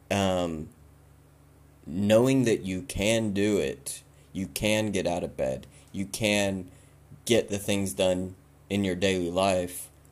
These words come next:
you can take a shower, you can, uh,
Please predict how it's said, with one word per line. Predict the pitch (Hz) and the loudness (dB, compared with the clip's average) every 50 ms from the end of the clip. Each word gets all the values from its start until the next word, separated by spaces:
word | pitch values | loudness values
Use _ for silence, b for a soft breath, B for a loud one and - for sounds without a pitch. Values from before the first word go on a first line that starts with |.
| - - - - - - - - - - - - - - - - - - | -20 -20 -20 -20 -20 -20 -20 -20 -20 -20 -20 -20 -20 -20 -20 -20 -18 -12
you | 104 95 98 98 | -6 -4 -4 -4
can | 95 - - - 107 104 104 104 101 | -4 -4 -2 -2 0 0 0 0 -2
take | 98 101 90 82 80 | -2 -2 -4 -4 -4
a | 78 | -8
shower, | - - 87 78 76 | -4 -2 0 0 0
you | 80 85 85 - | -2 -6 -8 -10
can, | - - 107 104 104 101 98 95 95 92 92 b b b b b b b b b | -4 -2 0 2 2 2 2 0 -2 -6 -10 b b b b b b b b b
uh, | - 92 90 85 69 | -4 -2 0 0 -2